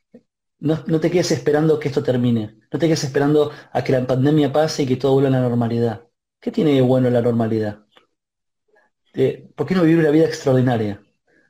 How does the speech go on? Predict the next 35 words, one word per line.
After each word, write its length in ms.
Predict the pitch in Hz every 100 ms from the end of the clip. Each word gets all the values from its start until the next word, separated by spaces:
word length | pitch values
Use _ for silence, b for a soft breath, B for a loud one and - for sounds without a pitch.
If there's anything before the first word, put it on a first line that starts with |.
| _ _ _
¿Por 140 | 123
qué 120 | 117
no 120 | 180 175
vivir 240 | 156 180
en 80 | 160
lugar 160 | 143
de 60 | 160
una 80 | 143
vida 180 | 151 151
normal 300 | 131 139 156
una 120 | 135
vida 140 | 143
extraordinaria? 520 | 139 - 123 127 113
¿Por 140 | - 117
qué 120 | -
no 80 | 151
ir 100 | 151
por 100 | 135
lo 60 |
que 100 | 131
realmente 340 | 127 127 135 135
quieres? 520 | - 117 98 - _ _ _ b b b -
Y, 200 | 143 143
y 40 |
si 120 | -
esto 140 | 180 175
te 80 | 139
lleva 200 | 165 156
a 20 |
replantear 400 | 139 139 127 156
un 60 |
montón 260 | 139 131 147
de 80 | 135
cosas, 460 | 160 156 - -
bien. 400 | 139 165 143 104